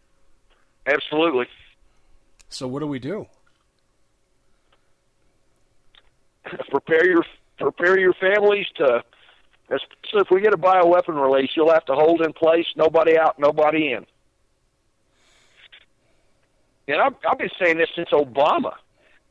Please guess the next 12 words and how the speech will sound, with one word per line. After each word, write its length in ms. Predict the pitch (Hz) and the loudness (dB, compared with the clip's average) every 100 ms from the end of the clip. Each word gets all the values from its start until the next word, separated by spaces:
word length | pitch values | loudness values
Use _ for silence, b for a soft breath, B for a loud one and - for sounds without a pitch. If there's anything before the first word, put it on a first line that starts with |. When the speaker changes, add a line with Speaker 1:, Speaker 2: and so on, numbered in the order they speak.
| - | -12
Speaker 1:
I 60 | |
mean, 240 | 160 165 147 | -6 -2 -2
a 60 | |
bioweapon 760 | 131 175 202 240 175 180 - 143 | -2 0 2 2 2 2 -2 -6
is 80 | 127 - - - | -8 -8 -8 0
such 360 | 208 156 - - | 2 2 -2 -6
an 160 | 131 131 _ | -6 -6 _
absolutely 920 | 151 180 - - 165 156 135 131 127 120 _ _ _ _ _ _ _ | 0 2 0 -4 0 0 0 -6 -6 -12 _ _ _ _ _ _ _
easy 360 | 170 180 156 143 - | 0 0 0 -6 -4
fix 220 | 131 - - | -4 -4 -12
for 200 | 101 | -16
'em. 40 | 101 | -16